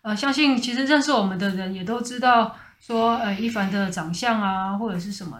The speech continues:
的。那我们是多一个管道，多一个讯息，希望有看到的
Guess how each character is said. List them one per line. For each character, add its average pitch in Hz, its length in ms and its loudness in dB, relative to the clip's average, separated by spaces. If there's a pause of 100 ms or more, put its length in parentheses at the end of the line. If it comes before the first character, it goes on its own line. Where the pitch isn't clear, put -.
的。 175 180 -8 (300)
那 233 260 2
我 190 120 -4
们 196 420 0
是 262 260 -8
多 240 220 -2
一 247 40 -4
个 226 100 0
管 170 260 -4
道， 208 240 2
多 233 140 0
一 233 60 2
个 208 120 0
讯 214 240 0
息， 180 220 -4
希 214 180 -4
望 214 260 0
有 175 140 -4
看 214 200 -4
到 220 220 2
的 180 260 -6